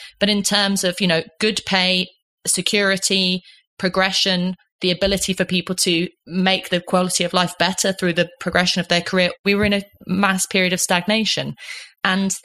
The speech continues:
what you don't want to do is to let the government get away with simply putting a sticking plaster on the issue of the British economy, because the wound of it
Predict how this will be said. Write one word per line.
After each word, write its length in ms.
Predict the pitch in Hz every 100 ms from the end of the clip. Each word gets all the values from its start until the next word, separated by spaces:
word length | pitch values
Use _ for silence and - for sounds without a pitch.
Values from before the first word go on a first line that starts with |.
| - _ _
what 200 | 196 -
you 120 | 185
don't 300 | 220 233 240
want 200 | 185 -
to 100 | - -
do 320 | 143 151 185 - - -
is 180 | 190
to 440 | - - 175 175 175 _ - - - 160
let 220 | 185 -
the 80 | 185
government 320 | 180 185 180
get 180 | 175 -
away 240 | 180 180
with 120 | 175
simply 340 | - 190 180 180
putting 300 | 190 175 175
a 20 |
sticking 340 | - 208 185
plaster 480 | 170 160 156 - 147
on 120 | 151
the 100 | 156
issue 320 | 160 - 156 151
of 100 | 143
the 60 | -
British 340 | 156 - 170
economy, 400 | - 175 160 -
because 360 | - 180 165 - -
the 280 | 165 170 170 - _ 170
wound 420 | 180 240 240 190
of 120 | 131
it 160 | 147